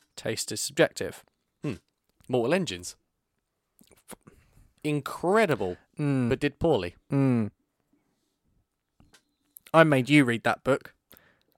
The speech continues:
Speaker 2: I did not.
Speaker 1: <sighs>
Speaker 2: <laughs> I watched it. <laughs> I watched the film because I can't read. <laughs>
Speaker 1: Um, Mortal Engines, the movie,
Speaker 2: Mm-hmm.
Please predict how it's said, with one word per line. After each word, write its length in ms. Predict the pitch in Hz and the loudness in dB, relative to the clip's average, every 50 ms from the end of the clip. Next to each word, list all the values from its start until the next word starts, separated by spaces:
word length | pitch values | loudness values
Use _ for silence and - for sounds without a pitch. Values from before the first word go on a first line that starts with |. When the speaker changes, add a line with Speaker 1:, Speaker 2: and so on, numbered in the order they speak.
| _ _ - | _ _ -2
Speaker 2:
I 120 | 95 95 95 | 0 0 2
did 200 | 92 98 92 98 | 2 0 0 0
not. 260 | 104 104 - - - - _ | 0 -2 -2 -2 -8 -18 _
Speaker 1:
<sighs> 40 | _ | _
Speaker 2:
<laughs> 100 | - - | 0 2
I 1800 | - - 131 117 107 104 - - - 208 208 - 208 - - - - - - - - - - - _ _ _ _ _ _ _ - - 92 90 90 | 4 6 6 4 2 0 -2 -4 -6 -2 4 4 4 4 4 -2 -14 -14 -16 -16 -14 -16 -16 -16 _ _ _ _ _ _ _ -12 -8 -6 -6 -4
watched 480 | 87 90 92 - - - - - - | -4 -4 -4 -6 -6 -8 -14 -12 -10
it. 200 | 85 82 - - - _ - | -12 -12 -12 -16 -14 _ -8
<laughs> 840 | 151 - - _ _ _ _ _ _ _ _ _ _ _ _ - - | -8 -8 -10 _ _ _ _ _ _ _ _ _ _ _ _ -16 -16
I 120 | 78 87 | -14 -8
watched 360 | 90 101 127 139 - - - | 0 2 2 2 2 2 2
the 100 | 156 156 | 4 2
film 380 | - - 131 123 135 131 131 127 | 4 4 2 2 2 2 0 -2
because 340 | 123 117 - - 80 - 80 | -6 -6 -8 -10 -14 -12 -12
I 220 | 87 98 107 113 - | -12 -12 -12 -12 -14
can't 320 | - 107 110 104 95 - - - | -14 -14 -12 -12 -14 -14 -16 -20
read. 360 | 92 90 85 - - - - - | -20 -20 -20 -20 -18 -16 -14 -16
<laughs> 40 | - _ _ _ - - - - - - - - - - - - - - - - - 494 494 - - - _ - - - - - - - - - - - | -16 _ _ _ -20 -20 -20 -16 -14 -14 -12 -10 -12 -12 -10 -10 -12 -12 -14 -18 -20 -20 -20 -20 -20 -20 _ -20 -18 -18 -16 -16 -18 -20 -20 -14 -4 2
Speaker 1:
Um, 380 | 151 147 143 139 135 127 131 - _ _ _ _ _ _ _ - | 6 6 6 6 6 2 -2 -4 _ _ _ _ _ _ _ -10
Mortal 400 | - 175 156 151 156 - - 139 | -2 0 2 2 2 2 2 2
Engines, 420 | 120 117 113 107 113 110 110 107 - | 2 2 2 0 -2 -4 -4 -4 -4
the 80 | 123 | -4
movie, 480 | 113 113 113 113 110 110 117 127 165 185 - _ _ _ _ _ - 110 | -2 -2 0 -2 0 0 0 0 0 -2 -4 _ _ _ _ _ -10 -8
Speaker 2:
Mm-hmm. 300 | 110 107 117 113 113 | -8 -6 -6 -6 -8